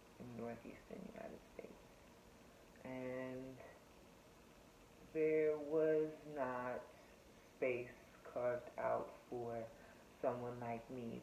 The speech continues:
to exist, um, in, uh, any kind of complete or full way. It was a highly normative place, a very suffocating, stifling, uh, ignorant,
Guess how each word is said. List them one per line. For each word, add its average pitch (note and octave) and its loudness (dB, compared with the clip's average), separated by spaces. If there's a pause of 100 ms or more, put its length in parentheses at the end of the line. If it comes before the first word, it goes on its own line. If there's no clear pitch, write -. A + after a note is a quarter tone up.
(100)
to B2 -8 (100)
exist, - -8 (520)
um, - -6 (420)
in, A#2 -2 (640)
uh, - -4 (240)
any - -8
kind - -6
of - -6 (200)
complete - -8
or - -4 (120)
full - -4
way. - 2 (560)
It - -8
was A2+ -4
a A2+ 2
highly A#2 4
normative B2+ 2 (180)
place, A#2+ 0 (160)
a - -6
very A2+ -2 (100)
suffocating, A#2 -4 (140)
stifling, A2+ 4 (640)
uh, - -6 (3000)
ignorant, A#2 -2